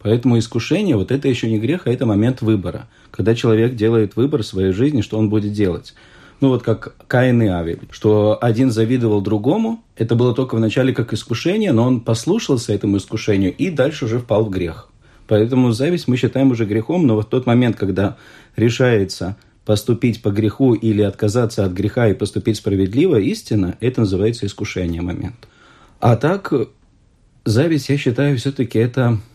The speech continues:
грехом больше, чем каким-то только человеческое присущее чувство. Потому что это не черта характера.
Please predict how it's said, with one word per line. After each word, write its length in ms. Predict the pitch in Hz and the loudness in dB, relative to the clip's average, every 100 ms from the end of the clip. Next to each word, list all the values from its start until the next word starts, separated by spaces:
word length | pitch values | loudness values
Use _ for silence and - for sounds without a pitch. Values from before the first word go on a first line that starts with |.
| _ | _
грехом 580 | 107 104 113 117 95 - | -2 0 0 0 0 0
больше, 340 | 101 127 - 113 | 2 2 0 -4
чем 220 | 107 101 | 0 0
каким-то 420 | 92 120 123 - | 0 0 0 0
только 360 | 113 110 110 95 | 2 0 0 -2
человеческое 720 | - 104 101 113 117 - 90 | -2 0 2 0 -2 -4 -4
присущее 600 | 113 110 120 117 117 104 | -2 0 0 0 0 0
чувство. 500 | - 98 - - 110 _ _ - _ _ - | 0 -2 -4 -16 -18 _ _ -20 _ _ -12
Потому 320 | - 120 127 | 0 2 2
что 380 | 117 117 107 107 _ _ _ _ - | 0 0 0 -2 _ _ _ _ -4
это 260 | 127 120 123 | -2 0 2
не 180 | 127 135 | 4 2
черта 320 | 131 120 131 | -2 -4 -4
характера. 640 | 127 117 104 - 85 87 | -4 -4 -6 -6 -10 -10